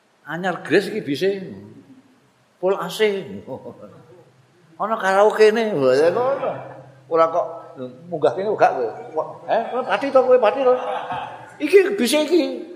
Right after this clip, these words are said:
gak termabuk ya." Ya malah mlayu ngono.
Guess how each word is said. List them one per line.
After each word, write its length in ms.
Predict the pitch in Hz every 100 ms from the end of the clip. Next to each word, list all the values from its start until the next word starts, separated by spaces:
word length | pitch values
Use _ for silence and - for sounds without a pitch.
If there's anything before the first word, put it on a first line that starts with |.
| -
gak 320 | - - -
termabuk 400 | 254 180 - 214
ya." 160 | 185 185 175 135 147 139 127 - - - - - -
Ya 160 | -
malah 240 | 180 185 165
mlayu 560 | 180 156 165 208 156
ngono. 160 | 117 110